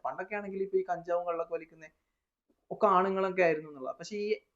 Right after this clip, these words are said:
എം ഡി എം എ, സിന്തറ്റിക് ഡ്രഗ്സ് എന്നൊക്കെ പറയുന്നത് ഇത് യൂസ് ചെയ്താൽ അറിയാൻ പോലും പറ്റൂല. അപ്പൊ നമ്മളെ വീട്ടിൽ പെൺകുട്ടികളൊക്കെ യൂസ് ചെയ്യുന്നുണ്ടെങ്കിൽ പോലും ചിലപ്പോ നമ്മളത് തിരിച്ചറിയൂല എന്നുള്ളത്. അപ്പൊ ഈ ആണും പെണ്ണും ഒരു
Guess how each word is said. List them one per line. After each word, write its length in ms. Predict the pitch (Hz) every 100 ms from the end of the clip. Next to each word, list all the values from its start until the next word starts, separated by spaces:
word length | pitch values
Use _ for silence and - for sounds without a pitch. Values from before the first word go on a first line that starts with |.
| -
എം 120 | 180 202
ഡി 140 | 208
എം 120 | 208 185
എ, 60 |
സിന്തറ്റിക് 560 | 185 180 196 202 208 185
ഡ്രഗ്സ് 300 | 170 165 -
എന്നൊക്കെ 240 | 165 151 147
പറയുന്നത് 400 | 143 143 143 147 _ _
ഇത് 120 | 208
യൂസ് 300 | 233 220 233
ചെയ്താൽ 360 | 262 220 180 175 185 156
അറിയാൻ 300 | 165 190 202
പോലും 200 | 185 156
പറ്റൂല. 260 | 139 127 123
അപ്പൊ 120 | -
നമ്മളെ 200 | 180 202
വീട്ടിൽ 220 | 202 196 202
പെൺകുട്ടികളൊക്കെ 540 | 190 185 185 185 175
യൂസ് 180 | 170 -
ചെയ്യുന്നുണ്ടെങ്കിൽ 400 | 185 175 170 165
പോലും 160 | 160 - _
ചിലപ്പോ 220 | _ 202 208
നമ്മളത് 260 | 214 214
തിരിച്ചറിയൂല 600 | 208 196 180 208 160 147 127
എന്നുള്ളത്. 260 | 123 113
അപ്പൊ 140 | - 180 - _ _ -
ഈ 80 | 208 - 170
ആണും 300 | 185 220 226
പെണ്ണും 360 | 226 196 202 208 196
ഒരു 160 | 190